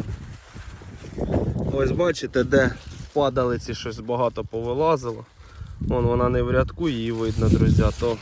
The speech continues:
звісно, нехорошо. Надо наступного року сіяти тільки або класику, або під Грандстар, щоб потім перекривати ядами, бо ось видно, що робить.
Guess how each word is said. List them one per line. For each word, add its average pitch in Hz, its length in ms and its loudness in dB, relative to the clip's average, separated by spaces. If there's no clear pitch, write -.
звісно, 117 440 4
нехорошо. 123 840 2
Надо 127 480 6
наступного 127 600 2
року 127 300 4
сіяти 120 640 0
тільки 123 460 0
або 123 300 0
класику, 139 600 4
або 117 420 4
під 113 120 -4
Грандстар, 123 520 2
щоб 113 180 -2
потім 117 360 -2
перекривати 120 720 4
ядами, 110 580 4
бо 120 220 6
ось - 280 4
видно, 117 440 2
що 117 140 2
робить. 110 380 -4